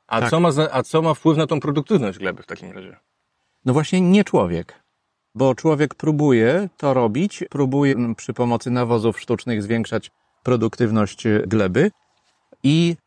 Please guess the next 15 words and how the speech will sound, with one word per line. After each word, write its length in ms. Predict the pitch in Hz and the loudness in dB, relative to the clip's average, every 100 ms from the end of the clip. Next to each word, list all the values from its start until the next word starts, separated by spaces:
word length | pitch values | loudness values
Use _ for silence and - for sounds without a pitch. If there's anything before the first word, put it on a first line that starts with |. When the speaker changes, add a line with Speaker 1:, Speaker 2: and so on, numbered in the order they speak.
| _ - | _ -2
Speaker 2:
i 100 | 156 | 2
mu 120 | 175 | 2
to 120 | 170 | 2
niespecjalnie 720 | 170 170 160 - 160 160 151 | 0 0 -2 0 0 2 0
wychodzi, 640 | 127 139 - 117 104 147 - | 0 0 2 0 0 -2 -2
być 340 | 123 110 151 156 | -2 0 0 2
może 300 | 175 165 143 | 2 2 2
dlatego, 640 | 139 - 139 113 135 202 _ _ _ _ _ | 0 2 0 2 2 0 _ _ _ _ _
że, 500 | 87 117 131 139 180 - _ _ _ _ _ _ _ _ _ _ - | -6 -2 0 0 -2 -6 _ _ _ _ _ _ _ _ _ _ -10
e, 200 | - 113 | -8 -4
zaraz 340 | 120 117 113 | -4 -4 -6
tu 120 | - | -10
sobie 640 | 107 - - 131 123 117 113 | -16 -14 -14 -10 -8 -6 -6
gdzieś 360 | 107 104 117 107 | -6 -4 -6 -4
zapisałem, 800 | 113 - 107 - 110 110 131 | -8 -8 -12 -6 -2 0 -2